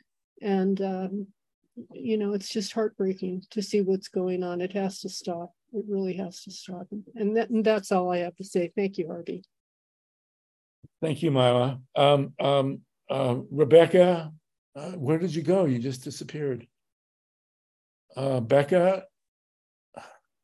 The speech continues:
Speaker 2: what happened here? Uh, all right, well, uh,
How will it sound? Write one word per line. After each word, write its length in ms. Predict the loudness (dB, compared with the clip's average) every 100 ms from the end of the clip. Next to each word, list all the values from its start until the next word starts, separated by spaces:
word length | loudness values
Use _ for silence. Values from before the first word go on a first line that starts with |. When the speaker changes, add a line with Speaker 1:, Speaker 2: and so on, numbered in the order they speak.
| _ -8
Speaker 2:
what 120 | -6
happened 320 | -6 -6 -6
here? 240 | -6 -8 -16 _ _ _ _ _ _ _ _ _ _ -2
Uh, 40 |
all 360 | 0 4 6 6
right, 120 | 6
well, 240 | 4 2 0
uh, 180 | -4